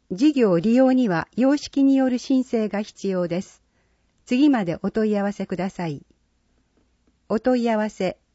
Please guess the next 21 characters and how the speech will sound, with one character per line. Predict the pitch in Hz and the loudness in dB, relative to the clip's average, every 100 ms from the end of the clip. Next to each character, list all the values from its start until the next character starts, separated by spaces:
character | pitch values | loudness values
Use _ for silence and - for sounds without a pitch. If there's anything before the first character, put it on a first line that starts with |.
| _ - | _ -8
産 | 269 269 269 | -2 0 0
業 | 269 262 | 0 0
振 | - 262 | 0 -2
興 | 247 240 226 | -2 -2 -2
課、 | - 202 - _ _ _ _ - | -4 -6 -6 _ _ _ _ -6
電 | 190 247 233 | -2 0 0
話、 | 220 202 - _ _ _ | -2 -4 -8 _ _ _
三 | _ - 262 262 | _ -2 0 0
七 | 254 233 160 - _ _ | 0 -2 -4 -8 _ _
三 | - - 269 269 | -12 -4 0 0
一 | 269 - 170 | -2 -4 -6
五 | 185 214 | -2 -4
三。 | - 202 156 - _ _ _ _ _ _ _ _ _ _ _ _ _ _ | -4 -6 -6 -8 _ _ _ _ _ _ _ _ _ _ _ _ _ _
E | 233 269 277 | -2 2 2
メ | 277 269 | 2 0
ー | |
ル | 254 240 | 0 0
ア | 220 | 0
ド | 180 | -2
レ | 165 | -4
ス、 | - 151 139 | -8 -10 -10